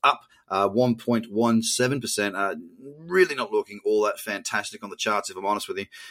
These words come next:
Uh, consolidating a wee bit down at those lows. No trades for me at this moment in time.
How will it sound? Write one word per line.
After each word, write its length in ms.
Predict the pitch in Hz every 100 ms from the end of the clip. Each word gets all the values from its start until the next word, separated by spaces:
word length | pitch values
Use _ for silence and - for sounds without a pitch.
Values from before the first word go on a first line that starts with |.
| - 101
Uh, 100 | 98
consolidating 680 | 110 - 139 131 120 110 104
a 60 |
wee 240 | 98 110 135
bit 160 | 117
down 180 | 101 98
at 80 | 80
those 240 | 95 85
lows. 240 | 98 104 104
No 180 | 127
trades 380 | 127 - 98 92
for 120 | -
me 200 | 95 92 -
at 220 | 87 -
this 220 | 87 -
moment 300 | 87 80 78
in 80 | 76
time. 340 | - 82 82